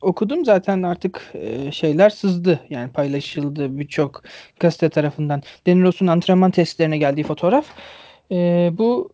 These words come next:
iki milyon poundluk bir kiralama bedeliyle beraber sezon sonuna kadar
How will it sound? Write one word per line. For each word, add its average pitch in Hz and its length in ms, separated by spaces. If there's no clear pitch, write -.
iki 233 240
milyon 208 320
poundluk 190 540
bir 254 200
kiralama 196 540
bedeliyle 170 440
beraber 156 340
sezon 196 280
sonuna 165 360
kadar 135 280